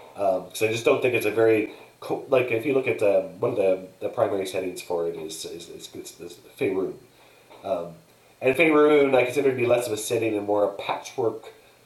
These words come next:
of different types of, uh, of fantasy settings. You know, like, it's not really a coherent world that doesn't work as, as a, as a whole, doesn't have a believable history, nothing you can follow. And, uh, so I would, I would rant about that. I would rant about how,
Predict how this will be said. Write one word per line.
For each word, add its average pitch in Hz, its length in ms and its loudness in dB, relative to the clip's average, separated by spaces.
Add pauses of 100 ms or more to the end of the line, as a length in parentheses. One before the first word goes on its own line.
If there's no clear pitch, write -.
(140)
of 107 460 4
different 110 520 -2 (140)
types - 320 0
of, 98 260 -2
uh, 92 300 6 (100)
of 95 120 -2
fantasy 95 760 -2 (1200)
settings. 92 440 -2
You 107 380 -4
know, 98 80 0
like, 95 280 -4 (260)
it's - 120 -8
not 220 200 4
really 160 240 4
a 135 100 2
coherent 147 380 2
world 117 240 2
that 113 80 2
doesn't 113 200 -6
work 113 180 2
as, 101 240 0
as - 200 -2
a, 98 220 0
as 101 100 -2
a 92 60 -6
whole, 107 300 4
doesn't 107 200 -4
have 101 100 -2
a - 40 -10
believable 95 400 0
history, 95 640 -4 (280)
nothing 113 200 -6
you 104 80 -4
can 92 120 -10
follow. 98 680 6 (1120)
And, 151 460 6
uh, 135 360 8
so 160 100 2
I 156 80 10
would, 147 160 8
I 139 100 6
would 147 140 6
rant 165 180 6
about 135 220 2
that. 131 420 8
I 117 80 6
would 113 120 4
rant 120 200 6
about 120 220 4
how, 113 580 6